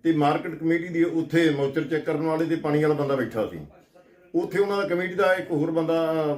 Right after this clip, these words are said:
ਨੁਮਾਇੰਦਾ ਆਇਆ, ਉਹ ਸਾਡੀਆਂ ਟਰਾਲੀਆਂ ਉਹਨਾਂ ਨੇ ਰੋਕ ਲਈਆਂ, ਕਹਿੰਦੇ ਵੀ ਮੌਚਰ ਚੈੱਕ ਕੀਤੇ ਬਿਨਾਂ ਅੱਗੇ ਨਹੀਂ ਜਾਣ ਦੇਣਾ। ਮੈਂ ਕਿਹਾ ਵੀ ਕਰੋ। ਇੱਕ ਮੇਰੀ ਟਰਾਲੀ ਦਾ ਆਇਆ ਪੰਦਰਾਂ ਪੁਆਇੰਟ ਪੰਜ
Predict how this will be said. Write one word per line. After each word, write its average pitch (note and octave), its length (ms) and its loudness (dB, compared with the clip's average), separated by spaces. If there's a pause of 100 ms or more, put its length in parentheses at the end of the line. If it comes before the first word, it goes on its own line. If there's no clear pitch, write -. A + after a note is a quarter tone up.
(100)
ਨੁਮਾਇੰਦਾ C#3+ 320 0
ਆਇਆ, D#3+ 200 4
ਉਹ D#3+ 120 2
ਸਾਡੀਆਂ D3+ 280 0
ਟਰਾਲੀਆਂ D3 320 0
ਉਹਨਾਂ E3 160 2
ਨੇ D3 60 2
ਰੋਕ B2+ 140 -2
ਲਈਆਂ, C#3+ 320 2 (420)
ਕਹਿੰਦੇ D#3 160 2
ਵੀ E3+ 80 2
ਮੌਚਰ D3+ 320 2
ਚੈੱਕ C#3+ 180 0
ਕੀਤੇ D3+ 200 -2
ਬਿਨਾਂ D3 220 0
ਅੱਗੇ C3+ 120 -2
ਨਹੀਂ C#3 120 -2
ਜਾਣ A2 220 -2
ਦੇਣਾ। E2+ 240 -10 (600)
ਮੈਂ D3 160 2
ਕਿਹਾ E3 120 4
ਵੀ D#3 60 -2
ਕਰੋ। A#2+ 280 -2 (140)
ਇੱਕ D#3 200 -2
ਮੇਰੀ F3+ 180 -2
ਟਰਾਲੀ E3 300 2
ਦਾ F3 140 2
ਆਇਆ E3+ 160 6
ਪੰਦਰਾਂ D#3+ 420 0
ਪੁਆਇੰਟ D#3+ 320 -2
ਪੰਜ D3 280 0